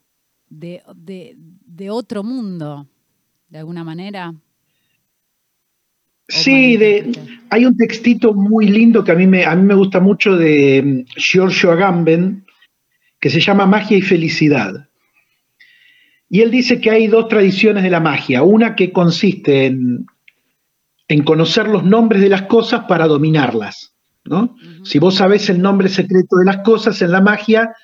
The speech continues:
Speaker 2: podés dominar a las personas, a la, a, y a los objetos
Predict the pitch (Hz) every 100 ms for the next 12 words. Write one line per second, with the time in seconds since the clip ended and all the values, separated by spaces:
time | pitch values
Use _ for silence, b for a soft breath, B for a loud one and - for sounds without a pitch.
0 | B B - 156 185 190 196 170 165 175
1 | 180 190 190 _ _ 131 143 135 165 151
2 | - 196 190 190 185 165 151 - _ 135
3 | 131 147 143 143 139 135 131 190 190 190
4 | 196 196